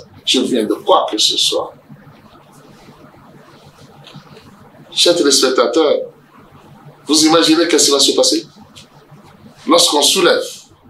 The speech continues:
les verres de vin, au son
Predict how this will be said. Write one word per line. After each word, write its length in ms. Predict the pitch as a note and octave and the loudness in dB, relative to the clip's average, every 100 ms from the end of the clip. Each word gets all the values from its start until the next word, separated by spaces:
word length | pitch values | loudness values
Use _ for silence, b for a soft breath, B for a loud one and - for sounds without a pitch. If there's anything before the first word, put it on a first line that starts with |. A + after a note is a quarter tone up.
| _ _ - - - - - - - - - - - - | _ _ -20 -20 -20 -20 -20 -20 -20 -20 -20 -20 -20 -6
les 120 | B2+ C#3 | 0 2
verres 420 | C#3+ C3 - - - - | 4 2 0 -6 -14 -4
de 80 | B2 | -2
vin, 320 | B2 D3+ - - _ - - - - - - - - - - - - - - - - - | 0 -2 -4 -10 _ -20 -20 -20 -20 -20 -20 -20 -20 -20 -20 -20 -20 -20 -20 -20 -20 -8
au 80 | - | -2
son 500 | - - - - - | 0 0 0 -2 -8